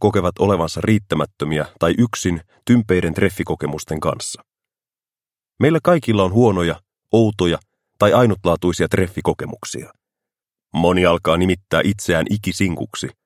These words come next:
kun sitä oikeaa ei vain tunnu löytyvän. Miten juuri minä aina löydän ne kummajaiset? Miksi juuri oma treffikumppanini on se, joka haukkuu tarjoilijan, ja kaverini saavat ne kaikkien kuolaamat komistukset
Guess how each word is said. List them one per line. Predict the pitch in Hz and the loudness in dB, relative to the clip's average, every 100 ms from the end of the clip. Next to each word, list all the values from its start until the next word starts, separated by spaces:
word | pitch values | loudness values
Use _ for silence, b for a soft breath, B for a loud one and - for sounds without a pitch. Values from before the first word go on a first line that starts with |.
| _ _ _ | _ _ _
kun | 117 | 0
sitä | 113 120 120 | 0 2 4
oikeaa | 123 110 90 85 78 - | 4 2 0 0 -2 -2
ei | 90 | 0
vain | 90 85 | 2 0
tunnu | 95 90 85 | -2 -4 -2
löytyvän. | 85 69 - - - _ _ _ _ _ _ _ _ - | -4 -6 -12 -18 -20 _ _ _ _ _ _ _ _ -2
Miten | 156 - 127 | 0 2 2
juuri | 110 117 104 | 4 2 2
minä | 123 135 78 - _ _ - | 2 2 -2 -6 _ _ 0
aina | 101 95 | 2 4
löydän | 95 92 82 | 2 2 -2
ne | 82 | -4
kummajaiset? | 87 98 76 58 - - - - _ _ _ _ _ _ _ _ | -4 -4 -4 -10 -12 -14 -16 -20 _ _ _ _ _ _ _ _
Miksi | 98 101 - 101 | 0 0 2 2
juuri | 101 98 | 2 2
oma | 95 113 90 | 2 2 2
treffikumppanini | 107 101 - 80 76 - 80 78 78 | 0 0 -2 -4 -4 -2 -2 0 -2
on | 80 | -2
se, | - 101 - _ - | 0 -2 -4 _ -2
joka | 107 104 | 0 2
haukkuu | 101 104 - 85 | 2 0 -2 -2
tarjoilijan, | - 113 104 87 82 82 76 _ _ _ - | 2 2 2 0 0 -2 -4 _ _ _ -2
ja | 95 98 | 0 2
kaverini | 127 135 98 87 85 - _ _ | 2 4 2 0 -4 -8 _ _
saavat | - 104 95 92 | 0 2 2 0
ne | 101 | 0
kaikkien | 110 110 - 87 82 | 2 0 0 -2 2
kuolaamat | 104 90 80 80 - | 2 2 0 -2 -2
komistukset | 107 98 - - - - | 0 0 -4 -10 -6 -10